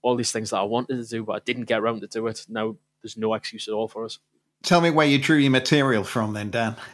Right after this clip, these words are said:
Speaker 1: So a lot of my, a lot of my act is about my time in hospital and, and the, the nature of transplantation. I think, I don't know whether it's a uniquely British thing, but I think it's some of the best comedy out there comes from tragedy, comes from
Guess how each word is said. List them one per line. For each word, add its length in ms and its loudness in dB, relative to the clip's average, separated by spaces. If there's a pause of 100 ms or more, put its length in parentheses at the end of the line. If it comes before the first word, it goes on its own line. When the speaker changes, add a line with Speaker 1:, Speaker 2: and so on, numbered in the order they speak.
(280)
Speaker 1:
So 200 4
a 20 8
lot 200 6
of 80 0
my, 120 6
a 220 6
lot 180 4
of 80 -2
my 120 4
act 300 2
is 160 -2
about 400 2
my 100 2
time 300 2
in 60 -2
hospital 520 0
and, 300 -6
and 180 -6
the, 220 4 (280)
the 60 -8
nature 340 0
of 80 -2
transplantation. 800 -2
I 80 0
think, 320 -6 (420)
I 60 0
don't 120 6
know 80 4
whether 180 4
it's 160 -4
a 40 0
uniquely 300 -4
British 400 4
thing, 240 0
but 160 4
I 40 2
think 460 -2 (520)
it's 460 -4
some 200 -2
of 100 0
the 60 -4
best 500 2
comedy 320 2
out 200 2
there 240 0
comes 260 -10
from 180 -12
tragedy, 640 0
comes 220 -10
from 340 -8